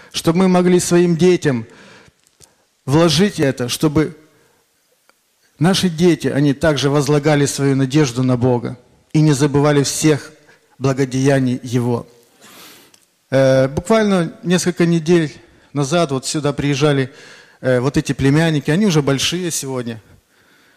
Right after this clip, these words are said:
И мы сидели, разговаривали. Время проходит, и начинает забываться вот то, что Бог делает в нашей жизни.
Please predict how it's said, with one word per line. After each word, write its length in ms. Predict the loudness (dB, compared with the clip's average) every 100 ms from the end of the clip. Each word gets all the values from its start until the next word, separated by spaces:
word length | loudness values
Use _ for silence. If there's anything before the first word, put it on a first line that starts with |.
| _ _ _ _ _ _ _ _ _ -2
И 80 | 2
мы 120 | 2
сидели, 420 | 2 2 2 4
разговаривали. 960 | 2 2 2 4 4 4 2 2 0 -4 -16 -20 -20 -20 -20 -20 -20 -20 -20 -20 -20 _ -6
Время 320 | 0 2 2
проходит, 680 | 0 -2 2 0 0 -4 -4
и 40 |
начинает 480 | -4 0 0 0 0
забываться 640 | 0 2 2 0 0 -4
вот 220 | -4 -2
то, 120 | -2
что 180 | -2 -2
Бог 320 | 0 -2 -2
делает 360 | -2 0 0 0
в 40 |
нашей 280 | -4 -4 -4
жизни. 460 | -4 -4 -6 -10